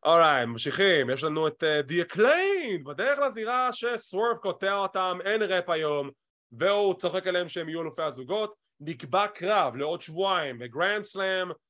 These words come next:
Acclaimed מקבלים קרב חוזר. הנה השאלה שלי, גם במסיבת העיתונאים, טוני קאן אומר, "היי, מה דעתכם לגבי קרב חוזר?"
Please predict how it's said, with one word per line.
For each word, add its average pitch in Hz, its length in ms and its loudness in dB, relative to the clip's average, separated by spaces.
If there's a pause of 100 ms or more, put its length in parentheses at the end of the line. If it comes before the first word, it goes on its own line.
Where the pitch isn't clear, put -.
(240)
Acclaimed 196 340 -2
מקבלים 175 300 -4
קרב 156 160 -4
חוזר. 127 260 -10 (380)
הנה 349 320 2
השאלה 196 540 0
שלי, 123 320 -10 (600)
גם 220 280 2
במסיבת 247 540 -2
העיתונאים, 196 680 -2
טוני 190 300 -2
קאן 226 180 -2
אומר, 220 280 -2
"היי, 202 160 0
מה 135 240 -4
דעתכם 175 340 -4
לגבי 170 320 -2
קרב 170 240 -2
חוזר?" 143 540 -6